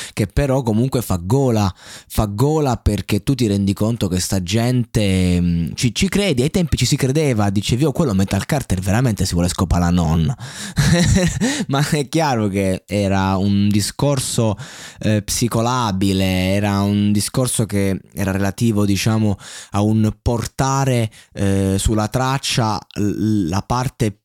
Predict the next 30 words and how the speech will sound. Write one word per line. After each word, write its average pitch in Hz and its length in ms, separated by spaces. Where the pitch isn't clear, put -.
più 123 260
psycho 120 680
e 92 40
più - 160
folle 120 640
della 104 220
nostra 104 440
mente. 92 720
Diventava 123 680
un 104 200
prendersi 123 680
in 95 120
giro, 117 600
eh, 92 340
con 104 220
una 104 180
forma 127 580
serissima, 104 1080
diventava 107 560
un 107 320
"guardate 104 720
il 98 100
mondo 110 460
come 98 260
mi 95 140
ha 92 40
ridotto, 92 680
guardate 117 480
la 104 140
mia 101 200